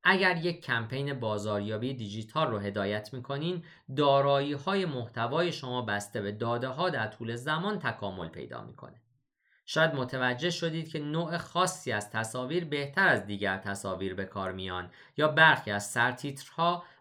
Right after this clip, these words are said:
باعث رشد ایکس درصدی ثبت نام‌ها می‌شه. هدفگذاری مخاطب شما نسبتاً یکسان خواهند موند، در حالی که محتواهای تبلیغات شما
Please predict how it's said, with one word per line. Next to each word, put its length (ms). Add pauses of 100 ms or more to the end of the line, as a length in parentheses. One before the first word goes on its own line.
باعث 480
رشد 460
ایکس 480
درصدی 640
ثبت 460
نام‌ها 460
می‌شه. 380 (920)
هدفگذاری 880
مخاطب 640
شما 300
نسبتاً 480
یکسان 680
خواهند 540
موند، 440 (600)
در 200
حالی 340
که 120
محتواهای 920
تبلیغات 600
شما 460